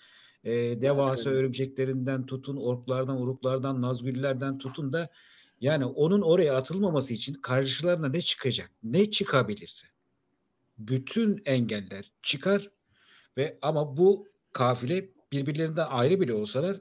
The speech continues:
Speaker 1: bu mücadelelere devam ederler. Yani şimdi bizim son, yine aynı şekilde birbirini içerisine geçirerek konuşmak gerekirse,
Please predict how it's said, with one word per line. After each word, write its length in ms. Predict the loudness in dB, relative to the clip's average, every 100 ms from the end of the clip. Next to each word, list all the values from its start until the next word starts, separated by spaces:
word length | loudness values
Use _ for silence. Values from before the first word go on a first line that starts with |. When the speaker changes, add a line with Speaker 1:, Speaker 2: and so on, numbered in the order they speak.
| -8
Speaker 1:
bu 140 | -6
mücadelelere 680 | -2 2 2 2 0 -2 -2
devam 360 | -2 0 0 0
ederler. 480 | -2 -6 -14 -20 _ -20 -20 -10 -4
Yani 160 | -2
şimdi 240 | -2 -2 -4
bizim 160 | -4
son, 240 | 0 0 0 -8
yine 240 | -6 -2 0
aynı 220 | 2 0
şekilde 420 | 0 -4 -4 -4
birbirini 480 | -4 -4 -4 -4 -6
içerisine 440 | -6 -2 -2 -2 -4
geçirerek 520 | -2 -2 -2 -2 -2
konuşmak 460 | -4 -4 -2 -4 -2
gerekirse, 600 | -4 -2 -4 -2 -6